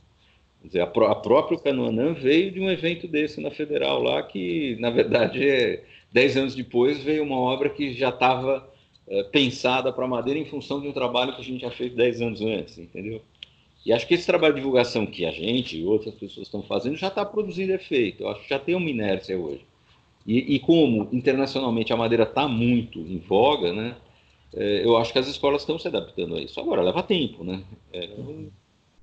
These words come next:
as escolas não são ágeis, né? Ainda mais as escolas,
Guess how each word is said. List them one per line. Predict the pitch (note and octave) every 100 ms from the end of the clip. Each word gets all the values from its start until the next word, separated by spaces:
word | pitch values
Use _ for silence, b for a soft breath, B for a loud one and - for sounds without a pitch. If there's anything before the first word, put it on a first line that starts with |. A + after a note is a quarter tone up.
| - - - G1+ G1+ D#2
as |
escolas | - G2 F#2+ A2
não |
são | B2+ G3 D3
ágeis, | A#2+ A2 F2 D2 D#2
né? | F#2 G#2 D#2+ C2 A#1+ C#2+
Ainda | D#2
mais | F#2 A#2
as | G#2
escolas, | G#2 G#2+ G2+ F2 E2+ -